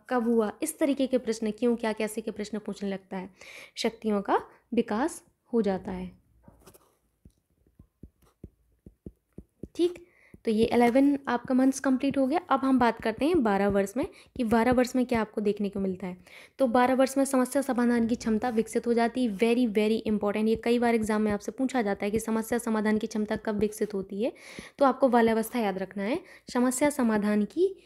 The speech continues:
आपकी, अ, समस्या समाधान की क्षमता, क्षमता विकसित हो जाती है, विकसित हो जाती है। ठीक, तो ये हो गया आपका बाल्यावस्था में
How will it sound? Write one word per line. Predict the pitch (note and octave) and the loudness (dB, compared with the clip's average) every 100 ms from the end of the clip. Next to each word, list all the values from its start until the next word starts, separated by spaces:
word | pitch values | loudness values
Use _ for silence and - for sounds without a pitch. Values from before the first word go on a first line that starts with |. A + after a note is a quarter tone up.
| - - | -20 -6
आपकी, | A3+ A3+ C#4+ D4 | -4 -4 -2 -4
अ, | - A3+ A3 | -2 -4 -4
समस्या | - A#3 B3 C#4 | -2 -2 -2 -4
समाधान | B3+ A3+ G#3+ G#3 G3+ | -2 -2 -2 -2 -2
की | C#4+ | -4
क्षमता, | F4+ - - G#3+ G3 F#3 F3+ _ _ _ _ _ _ _ _ - _ _ _ _ _ - | -6 -6 -2 -2 -2 -8 -14 _ _ _ _ _ _ _ _ -20 _ _ _ _ _ -20
क्षमता | - A3+ G#3 G#3 D4 - _ A#3 | -6 -4 -2 -4 -8 -12 _ -4
विकसित | B3+ - C#4+ - | -4 -2 -4 0
हो | A3+ | 2
जाती | G3 F#3 G3+ G3 | 2 -2 -4 -6
है, | F#3+ - _ _ _ _ _ _ _ _ _ _ _ _ _ _ _ _ _ _ _ _ _ _ _ _ _ _ _ _ _ | -8 -14 _ _ _ _ _ _ _ _ _ _ _ _ _ _ _ _ _ _ _ _ _ _ _ _ _ _ _ _ _
विकसित | A3 G#3+ - C4+ - _ _ - | -8 -8 -8 -12 -12 _ _ -6
हो | G#3+ C#4 - - _ _ _ - G#3+ | -4 -4 -6 -20 _ _ _ -16 -8
जाती | G#3 G3 - C4+ F4+ _ _ _ _ _ | -6 -6 -6 -10 -10 _ _ _ _ _
है। | G#3 F#3 _ - - - | -12 -12 _ -20 -10 -2
ठीक, | G4 G4+ _ - _ - | -2 -4 _ -20 _ -8
तो | |
ये | G#3+ B3+ | 0 4
हो | D4 C4+ | 4 4
गया | C4+ | 2
आपका | B3 A#3+ F4 - | 0 -2 -6 -4
बाल्यावस्था | A3+ A3+ A#3 A#3+ A#3+ - A#3 | -2 0 2 2 0 -2 -2
में | B3 F4+ | -2 -2